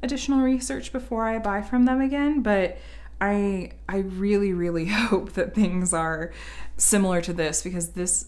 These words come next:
was lovely. I really, really <laughs> enjoyed it. I have one more kit from that order in my stash that's in square drills from the same artist, but a really different kind of art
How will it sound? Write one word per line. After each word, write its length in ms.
was 540
lovely. 720
I 60
really, 420
really 260
<laughs> 20
enjoyed 380
it. 540
I 80
have 100
one 240
more 180
kit 280
from 160
that 180
order 400
in 140
my 120
stash 460
that's 180
in 140
square 440
drills 680
from 220
the 100
same 320
artist, 560
but 180
a 240
really 280
different 300
kind 320
of 140
art 380